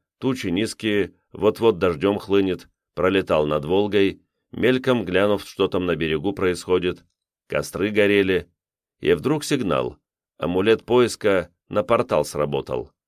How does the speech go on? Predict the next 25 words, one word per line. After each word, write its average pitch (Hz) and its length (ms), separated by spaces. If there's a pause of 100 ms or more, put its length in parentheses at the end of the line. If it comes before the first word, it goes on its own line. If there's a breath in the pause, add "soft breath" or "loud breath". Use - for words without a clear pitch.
(580)
Начал 80 460
искать, 82 360
повернув 85 540
к 69 80
берегу. 87 580 (300)
У - 80
амулета 98 500
дальность 95 460
два 90 180
с - 60
половиной 82 460
километра. 87 720 (360)
Он 85 200
не 85 100
только 120 340
направление, 78 800 (220)
но 98 160
и 113 60
дальность 92 420
показывает. 71 680 (480)
И - 120
получается, 123 600
что 107 200
центр 85 400
села. 82 400